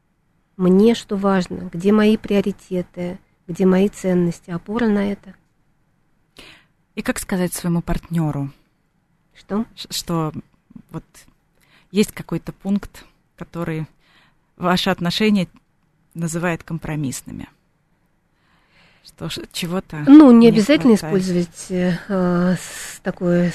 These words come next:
Speaker 1: сочетание слов, как компромиссные отношения, пот-, поскольку, э, это уже, м, предполагает какую-то оценку отношений, это уже может насторожить партнёра.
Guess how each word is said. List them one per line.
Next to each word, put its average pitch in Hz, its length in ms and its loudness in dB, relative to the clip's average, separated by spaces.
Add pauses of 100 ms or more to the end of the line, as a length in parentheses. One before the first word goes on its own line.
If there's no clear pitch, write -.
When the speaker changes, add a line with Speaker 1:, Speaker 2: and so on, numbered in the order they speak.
Speaker 1:
сочетание 175 760 -2 (320)
слов, 180 240 -6 (120)
как 180 160 -14 (100)
компромиссные 185 680 -2
отношения, 190 680 0 (360)
пот-, 180 180 -14
поскольку, 202 420 -6 (280)
э, 185 260 -6
это 196 280 -4
уже, 190 520 0
м, 196 320 -8
предполагает 190 520 -4
какую-то 190 340 -10
оценку 185 460 -4
отношений, 180 800 -4
это - 240 -8
уже 185 240 0
может 175 280 0
насторожить 180 540 -6
партнёра. 180 640 -6